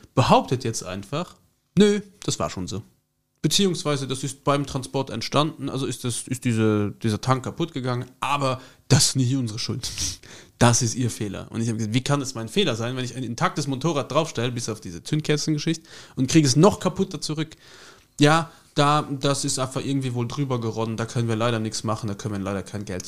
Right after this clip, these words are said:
Speaker 1: zurückgeben.
Speaker 2: deswegen gibt's ja
Speaker 1: Und daher
Speaker 2: Versicherungen.
Speaker 1: Ja, genau. Und die Versicherung ist die Generali, das ist die Versicherung
Speaker 2: Ja,
Speaker 1: vom
Speaker 2: ja.
Speaker 1: Ö M T C.
Speaker 2: Und,
Speaker 1: Und
Speaker 2: aber
Speaker 1: die
Speaker 2: wissen die nicht, was
Speaker 1: will
Speaker 2: Versicherungen machen?
Speaker 1: natürlich nichts zahlen. Naja, die behauptet, dass zwar, dass der Tank kaputt gegangen ist beim Transport, die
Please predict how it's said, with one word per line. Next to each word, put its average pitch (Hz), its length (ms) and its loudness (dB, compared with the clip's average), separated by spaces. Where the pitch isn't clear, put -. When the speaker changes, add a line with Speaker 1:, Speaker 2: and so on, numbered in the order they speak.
Speaker 1:
zurückgeben. - 80 6
Speaker 2:
deswegen 110 200 6
gibt's 127 160 4
ja 135 60 2
Speaker 1:
Und 120 60 -2
daher 131 80 6
Speaker 2:
Versicherungen. - 320 4
Speaker 1:
Ja, 170 240 4
genau. 151 280 0
Und 123 100 -4
die 143 80 -2
Versicherung 147 480 0
ist - 280 0
die 117 80 -2
Generali, 110 500 2
das 147 140 -6
ist 170 140 -10
die 117 80 -6
Versicherung 117 380 6
Speaker 2:
Ja, 110 40 -2
Speaker 1:
vom 113 160 2
Speaker 2:
ja. 123 100 8
Speaker 1:
Ö 110 40 2
M 110 100 -2
T 107 100 -8
C. - 140 -2
Speaker 2:
Und, 98 120 8
Speaker 1:
Und - 60 4
Speaker 2:
aber 101 320 8
Speaker 1:
die - 100 -6
Speaker 2:
wissen 151 260 6
die 117 80 8
nicht, 101 220 4
was 76 220 2
Speaker 1:
will 131 80 4
Speaker 2:
Versicherungen 110 320 8
machen? 135 120 6
Speaker 1:
natürlich - 200 0
nichts 135 300 -2
zahlen. 123 340 0
Naja, 196 180 4
die 143 100 0
behauptet, 151 460 0
dass 123 220 -4
zwar, 110 400 -2
dass - 500 -6
der - 100 0
Tank 120 240 4
kaputt 147 300 -2
gegangen 110 260 -4
ist 107 120 -6
beim 107 120 -4
Transport, 147 540 -4
die 156 100 -4